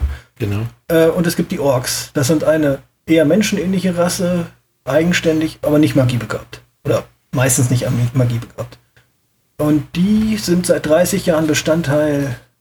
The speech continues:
Speaker 2: dieser Welt. Äh,
Speaker 1: Quasi Flüchtlinge.
Speaker 2: Sind Flüchtlinge im Grunde. Die Anderswelt wird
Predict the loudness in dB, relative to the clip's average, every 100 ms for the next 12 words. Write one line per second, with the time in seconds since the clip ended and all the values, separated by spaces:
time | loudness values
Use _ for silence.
0 | _ _ _ _ _ _ _ _ _ _
1 | _ _ _ _ -2 0 2 2 0 -2
2 | -10 _ _ _ _ _ _ _ _ _
3 | _ _ _ -4 0 2 4 2 2 0
4 | 0 0 0 0 0 0 0 -4 -12 _
5 | _ -6 0 0 2 0 0 0 2 2
6 | 2 0 -2 -4 -8 _ _ _ _ _
7 | _ -4 0 0 0 0 -2 -2 -4 -4
8 | -12